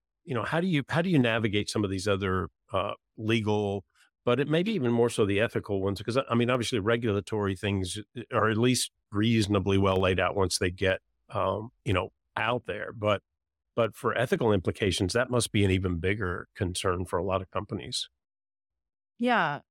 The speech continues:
Speaker 2: I would say, um, I think, um, having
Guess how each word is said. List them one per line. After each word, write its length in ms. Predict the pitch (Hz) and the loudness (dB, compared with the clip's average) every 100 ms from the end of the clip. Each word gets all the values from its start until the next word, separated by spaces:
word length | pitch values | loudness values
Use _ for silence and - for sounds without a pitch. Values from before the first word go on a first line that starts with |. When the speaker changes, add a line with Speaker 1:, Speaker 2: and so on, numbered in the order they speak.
| _ _ _ _ _ _ _ _ _ 285 | _ _ _ _ _ _ _ _ _ 0
Speaker 2:
I 140 | 403 | 2
would 120 | 480 | 2
say, 460 | - 202 180 180 - | 0 2 4 2 2
um, 340 | 175 160 156 - _ _ _ _ _ _ _ _ _ _ - | 0 -2 -8 -16 _ _ _ _ _ _ _ _ _ _ -2
I 100 | 247 | -2
think, 440 | - 277 269 - - | 2 4 4 2 0
um, 460 | 190 185 175 165 156 | 2 4 2 2 -2
having 640 | - 185 185 180 175 | -2 -2 0 -2 -4